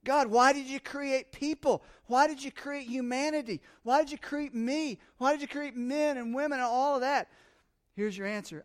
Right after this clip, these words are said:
Isaiah forty-three seven. Put it up. Ready? "Everyone who is called by my name and whom I have created for my" what? Glory. You exist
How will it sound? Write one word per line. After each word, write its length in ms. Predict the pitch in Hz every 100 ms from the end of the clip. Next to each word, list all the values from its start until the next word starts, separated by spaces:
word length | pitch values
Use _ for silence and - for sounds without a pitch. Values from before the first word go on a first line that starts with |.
| -
Isaiah 380 | 185 185 196 185
forty-three 500 | 202 196 196 202 190
seven. 440 | - 214 180 143 _
Put 120 | 196
it 80 | 196
up. 160 | 170
Ready? 260 | 185 196 202 _ _ _
"Everyone 420 | 185 196 202 202
who 100 | 190
is 80 | 185
called 280 | - 202 196
by 100 | 196
my 140 | 190 190
name 340 | 190 202 202 - _
and 160 | 180 175
whom 240 | 185 202 -
I 220 | 190 190
have 300 | 180 196 190
created 520 | - 208 208 202 196
for 320 | - 208 196 190
my" 280 | 190 180
what? 400 | 165 185 170 - _ _ _ _ _ _ _ _ _
Glory. 200 | - - - _ _ _ _ _ _ _ _ _ _ _ _ _ _ _ _ _ _ _ _ _ _ _ _ _ _ _ _
You 640 | 123 135 147 175 208 226 _ _ _ _ _ _ _ _ _ -
exist 880 | 165 143 151 160 131 143 - _